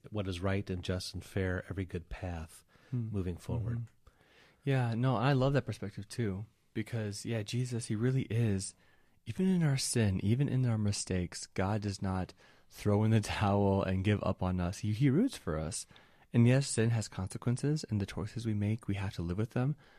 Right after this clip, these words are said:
Speaker 2: But there is so much grace and mercy in that. And I, I love how you said, like, God has never turned away a broken and contrite spirit before him. And he really is for us. There really is a, a personal pursuit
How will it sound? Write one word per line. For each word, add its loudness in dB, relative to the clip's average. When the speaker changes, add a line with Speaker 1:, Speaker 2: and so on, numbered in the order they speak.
Speaker 2:
But 2
there 4
is 4
so 0
much -2
grace 0
and -2
mercy -4
in -4
that. -8
And 0
I, 0
I 0
love 2
how 0
you -2
said, -4
like, -6
God 0
has -2
never 2
turned 2
away 0
a -4
broken -2
and -6
contrite -6
spirit -4
before -4
him. -2
And -2
he 0
really 2
is 0
for -4
us. -8
There 0
really 0
is 0
a, -4
a -4
personal -6
pursuit -4